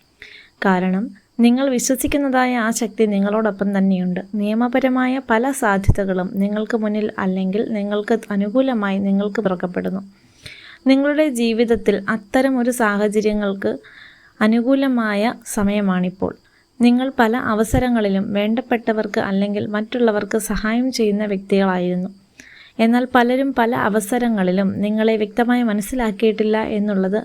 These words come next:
നിങ്ങളെ വളരെയധികം വിഷമിപ്പിക്കുന്ന ഒരു കാര്യമാണ്. എന്നാൽ നിങ്ങളുടെ നന്മകൾ തിരിച്ചറിയുന്ന, അതായത് മറ്റുള്ളവർ തിരിച്ചറിയുന്ന ഒരു സമയം കടന്നു വരുമെന്നാണ് ഈ തൊടുകുറിയിൽ ഫലമായി കാണുന്നത്.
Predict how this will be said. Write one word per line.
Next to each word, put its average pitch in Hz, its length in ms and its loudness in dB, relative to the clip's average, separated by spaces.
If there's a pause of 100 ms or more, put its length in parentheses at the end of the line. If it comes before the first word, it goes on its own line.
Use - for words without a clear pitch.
നിങ്ങളെ 202 380 -2
വളരെയധികം 233 720 0
വിഷമിപ്പിക്കുന്ന 233 680 -2
ഒരു 202 160 0
കാര്യമാണ്. 185 640 -2 (840)
എന്നാൽ 285 400 2
നിങ്ങളുടെ 277 440 2
നന്മകൾ 247 520 0
തിരിച്ചറിയുന്ന, 202 840 2
അതായത് 214 400 0
മറ്റുള്ളവർ 247 580 0
തിരിച്ചറിയുന്ന 214 760 0
ഒരു 220 200 0
സമയം 208 460 0
കടന്നു 214 280 2
വരുമെന്നാണ് 202 680 0 (640)
ഈ 254 140 4
തൊടുകുറിയിൽ 226 680 2
ഫലമായി 208 460 0
കാണുന്നത്. 185 600 -2